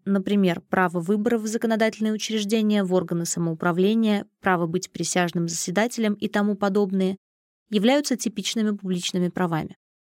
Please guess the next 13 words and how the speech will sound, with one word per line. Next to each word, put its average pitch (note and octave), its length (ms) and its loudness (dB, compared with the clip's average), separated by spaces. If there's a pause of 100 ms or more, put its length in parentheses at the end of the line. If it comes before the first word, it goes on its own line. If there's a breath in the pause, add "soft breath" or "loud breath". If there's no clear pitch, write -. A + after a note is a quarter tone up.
(200)
Осуществление B3 880 0
их - 340 -4 (220)
связано A#3 480 0
с - 100 -8
представлением A3 800 0
об F#3+ 140 -4
общественном G#3+ 680 -2
благе, F#3+ 440 0 (100)
общем G#3 360 -2
интересе G3+ 640 -2 (380)
и A#3 80 -10
так A3+ 160 -4
далее. F3 340 -4